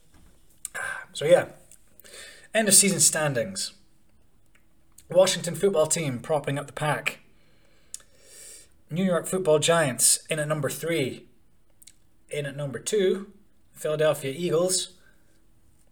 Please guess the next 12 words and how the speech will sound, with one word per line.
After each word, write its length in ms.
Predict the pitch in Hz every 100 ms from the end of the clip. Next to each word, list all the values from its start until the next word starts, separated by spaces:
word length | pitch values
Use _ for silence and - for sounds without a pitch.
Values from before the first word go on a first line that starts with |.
| 131
But 340 | 143 139 - - - 147
if 120 | -
things 280 | - 160 -
go 120 | 147
well 280 | 127 135 131
for 140 | 123
them 420 | 120 120 113 110 - - - -
and 400 | 113 110 110 107
guys 200 | 135 127
return 300 | 120 - 131
from 140 | 120 120
injury 560 | 120 110 113 113 113